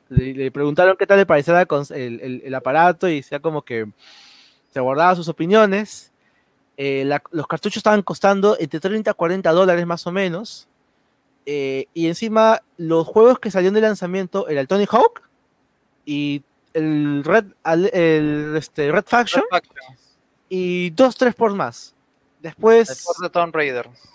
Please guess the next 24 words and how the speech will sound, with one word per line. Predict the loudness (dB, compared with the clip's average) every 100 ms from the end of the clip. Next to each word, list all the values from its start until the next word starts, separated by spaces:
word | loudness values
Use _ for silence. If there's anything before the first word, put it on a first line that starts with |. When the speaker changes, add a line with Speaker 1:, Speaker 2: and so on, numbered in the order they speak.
| _ _ _ _
Speaker 1:
después, | -10 -6 0 2
bueno, | 2 -2
después | -10 -8
salió | -4 0 0
el, | 0
eso | 0 2 4
salió | 4 4
después, | 2 2 0 0
inclusive. | -6 -12 -10 -10 -12 _ _ -16 -16 -12
Salió | -8 -4 -2
después | -2 -4 -4
el | -4
port | 0 2 2
de |
Tomb | -4 -8 -2
Raider, | 2 6 4 2 -4
pero | -6 -12 -12
salió | -14 -10 -10 -10
mucho | -10 -8 -8 -8
tiempo | -8 -10 -6 -4
después | -4 -6 -8 -8 -6
de | -6
haber, | -6 -4 -4 -4 -6
de, | -12